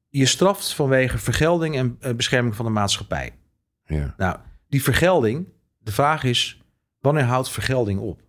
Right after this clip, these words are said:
Speaker 2: Ja.
Speaker 1: En op een gegeven moment is het toch klaar? Waarom,
Speaker 2: En op een
Speaker 1: waar-
Speaker 2: gegeven moment, om maar eens over Bomans weer te beginnen, op een gegeven moment is die persoon ook niet meer die persoon.
Speaker 1: Nee,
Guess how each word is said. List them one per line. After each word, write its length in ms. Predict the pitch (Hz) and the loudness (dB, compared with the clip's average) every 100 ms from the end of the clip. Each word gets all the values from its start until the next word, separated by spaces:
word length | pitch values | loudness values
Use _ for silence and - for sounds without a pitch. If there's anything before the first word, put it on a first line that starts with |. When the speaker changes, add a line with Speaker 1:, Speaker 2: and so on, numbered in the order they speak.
| _ _ | _ _
Speaker 2:
Ja. 160 | 160 151 | 0 2
Speaker 1:
En 80 | 151 | 2
op 120 | 139 | 0
een 60 | |
gegeven 220 | 131 165 151 | 2 2 0
moment 160 | 139 | -2
is 100 | 131 | 0
het 100 | - | 0
toch 160 | 117 - | -2 -4
klaar? 400 | 131 139 90 82 | 0 0 0 -2
Waarom, 180 | 113 160 | 2 4
Speaker 2:
En 60 | |
op 60 | 147 | 6
een 40 | 123 | 6
Speaker 1:
waar- 80 | |
Speaker 2:
gegeven 220 | 156 156 101 | 4 4 2
moment, 280 | 107 135 | 0 0
om 200 | - 113 | 0 2
maar 180 | 101 90 | 2 2
eens 140 | 87 92 | 0 0
over 240 | 90 73 | 0 0
Bomans 400 | 82 127 113 85 | 2 2 2 0
weer 120 | 82 | -2
te 60 | 71 | -4
beginnen, 320 | 67 76 98 | -6 -4 -4
op 60 | 117 | -4
een 60 | |
gegeven 220 | 101 104 92 | -2 -2 -2
moment 180 | - | -2
is 120 | 117 - | -2 0
die 140 | 98 | -2
persoon 400 | 90 85 80 82 | -2 -2 0 0
ook 120 | 98 | 0
niet 120 | 110 | 0
meer 120 | 82 76 | 0 -2
die 120 | 76 | -2
persoon. 460 | 85 107 95 65 - - - _ | -2 0 0 -2 -8 -18 -20 _
Speaker 1:
Nee, 200 | - 123 | -2 -2